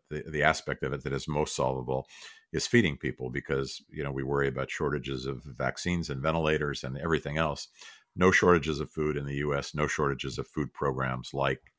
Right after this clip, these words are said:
snap or school meals. So having the political will, will to connect people to them, and we've seen that political will grow, certainly during, uh, the pandemic because of the increased awareness. Um,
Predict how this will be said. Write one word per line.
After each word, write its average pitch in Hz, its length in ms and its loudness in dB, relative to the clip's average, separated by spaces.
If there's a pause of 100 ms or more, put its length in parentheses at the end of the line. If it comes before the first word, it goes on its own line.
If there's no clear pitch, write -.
(220)
snap - 500 0
or 64 120 -6
school - 300 -6
meals. 64 400 -6 (360)
So 73 200 2
having 107 280 4
the 98 80 2
political 90 400 2
will, 80 360 2
will 82 340 4
to 76 120 -2
connect 78 640 -2 (480)
people - 320 0
to 71 160 -2
them, 67 300 0
and 90 120 2
we've 95 140 4
seen 107 160 0
that 92 220 0
political 87 400 2
will 82 300 2 (160)
grow, 78 380 4 (280)
certainly 82 380 0
during, 76 420 -2 (100)
uh, 71 140 -2
the 69 140 -6
pandemic 76 560 -2 (160)
because 82 520 -4
of 69 140 -6
the 71 240 -4 (180)
increased 76 460 -4
awareness. 73 560 2 (420)
Um, 69 440 0